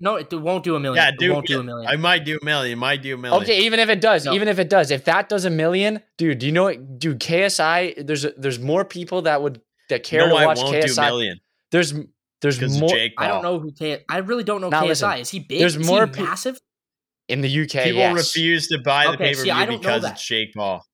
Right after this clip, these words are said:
Speaker 3: Huge. The, the, the crowd that K S I will bring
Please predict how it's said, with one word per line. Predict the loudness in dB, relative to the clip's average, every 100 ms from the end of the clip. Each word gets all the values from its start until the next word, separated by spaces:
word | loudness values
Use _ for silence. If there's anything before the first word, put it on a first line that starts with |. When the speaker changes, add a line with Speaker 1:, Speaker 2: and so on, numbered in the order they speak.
| _ _ _
Speaker 3:
Huge. | -8 -4 -2 -4 -10 _ _ 0
The, | 2 2 -2 _ _ _
the, | 0 4 6 4 0 _ _ _ _ _
the | -2 -2
crowd | -2 0 2 4 2
that | 4 2 2
K | 2 2
S | 4
I | 2 2
will | 2 2
bring | 2 0 -2